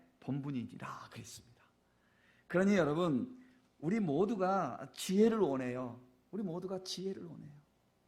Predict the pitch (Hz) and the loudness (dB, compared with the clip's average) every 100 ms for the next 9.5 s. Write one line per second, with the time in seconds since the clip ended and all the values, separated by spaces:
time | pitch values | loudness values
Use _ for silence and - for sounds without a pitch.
0 | _ _ - - - - - - - _ | _ _ -20 -20 -20 -20 -20 -20 -20 _
1 | - _ 117 123 135 131 117 120 113 - | -20 _ -8 -4 -2 0 0 -2 -4 -8
2 | - _ _ _ _ _ _ _ _ - | -18 _ _ _ _ _ _ _ _ -20
3 | - 151 117 110 107 120 123 113 110 117 | -14 -6 -4 -4 -2 0 -2 -4 -8 -6
4 | 123 113 113 135 113 - - _ _ _ | -4 -4 -4 -2 -4 -8 -16 _ _ _
5 | _ - 147 139 127 123 123 131 131 123 | _ -10 -6 -2 -2 -2 -4 -4 -2 -2
6 | 117 117 120 120 123 123 127 120 104 120 | -4 -4 -4 -6 -6 -6 -4 -6 -8 -10
7 | 117 117 113 117 113 110 _ _ _ - | -8 -10 -10 -10 -10 -14 _ _ _ -8
8 | 120 117 113 120 123 127 123 120 113 113 | -6 -6 -8 -4 0 0 0 -4 -4 -4
9 | 117 113 113 110 110 | -6 -8 -10 -10 -14